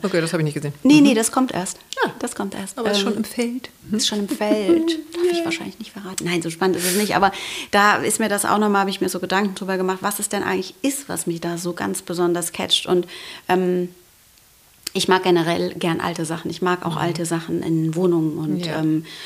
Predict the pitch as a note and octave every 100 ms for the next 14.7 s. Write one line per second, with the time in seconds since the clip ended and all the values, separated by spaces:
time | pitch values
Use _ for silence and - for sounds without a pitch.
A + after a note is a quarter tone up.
0 | - - - - F3+ E3 E3 - E3 D#3
1 | D#3 D3+ - - - - _ _ _ _
2 | _ _ - - - - - G3+ G3 F#3
3 | F#3+ G3 F#3 - B2+ E3+ G3+ A#3+ A3+ G3
4 | F#3 - - G3 E3 G#3 G#3 F#3 F3 F3+
5 | F3+ D#3+ F#3 G3+ G#3 G3 - F3 D#3+ D#3+
6 | - A3+ - G#3+ - F#3+ - E3+ E3 F3
7 | E3+ F#3+ F3+ F3+ F3+ F3 - - F3 F3
8 | E3+ E3+ E3 F3 - C4 C#4 C4 - -
9 | - C#3 E3 G3+ G#3 G3+ G#3 F#3+ - F3+
10 | F#3 F3+ - E3 D#3+ F3 E3+ E3+ E3 -
11 | E3 D#3+ D#3+ D#3+ - E3 F3 F#3 F#3+ F3+
12 | - - - - - - - F#3 F3 E3
13 | E3 D#3 - - - _ _ _ _ -
14 | F#3+ F#3 - F#3 F3 -